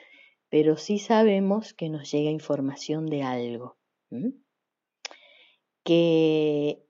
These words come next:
no va a pasar por los órganos de los sentidos comunes que nosotros tenemos, sino que va a pasar por una transmisión que nos va a llegar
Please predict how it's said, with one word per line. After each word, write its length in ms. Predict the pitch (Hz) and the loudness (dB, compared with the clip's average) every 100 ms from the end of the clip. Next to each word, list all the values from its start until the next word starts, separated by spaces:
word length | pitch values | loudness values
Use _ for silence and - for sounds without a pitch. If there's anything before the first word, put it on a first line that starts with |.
| _ | _
no 640 | 156 160 160 165 160 170 | -8 -6 -6 -6 -4 0
va 100 | 175 | 2
a 60 | 180 | 0
pasar 440 | 185 - 214 214 | -2 -2 -2 0
por 120 | - 165 | -2 -2
los 260 | 156 - | -4 -2
órganos 500 | 165 165 160 160 160 | 0 2 0 -2 -4
de 80 | 165 | -6
los 140 | 156 | -6
sentidos 1040 | - 151 151 147 165 156 151 147 - - _ | -8 -8 -8 -6 -4 0 0 -2 -10 -20 _
comunes 840 | - 131 165 233 180 147 - - _ | -10 -4 0 2 2 -2 -6 -20 _
que 80 | 147 | -12
nosotros 640 | 151 151 139 139 - - - | -12 -10 -10 -10 -14 -16 -10
tenemos, 600 | 160 185 160 147 214 - _ _ _ _ _ | -4 -2 -2 -2 -6 -14 _ _ _ _ _
sino 420 | - 185 180 185 | -8 -2 0 -2
que 120 | 190 | 0
va 100 | 180 | 0
a 80 | 165 | 0
pasar 560 | 160 - 180 165 170 _ | -4 -6 -2 0 -2 _
por 160 | 151 | -8
una 300 | 147 151 156 | -6 -6 -6
transmisión 880 | 151 165 - 165 - - 185 160 180 | -6 -8 -10 -12 -8 -2 0 0 -6
que 140 | - 151 | -10 -12
nos 140 | 147 - | -10 -6
va 60 | |
a 60 | 143 | -6
llegar 500 | 147 147 143 139 | -4 -2 -2 -4